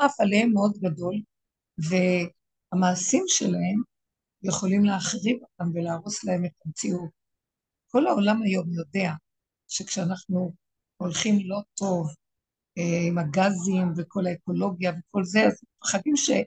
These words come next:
אה, זה יחריב את הכדור. יש כזה רקורד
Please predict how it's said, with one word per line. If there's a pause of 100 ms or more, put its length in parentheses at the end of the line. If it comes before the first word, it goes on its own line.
(720)
אה,
זה
יחריב (720)
את
הכדור.
יש (560)
כזה (140)
רקורד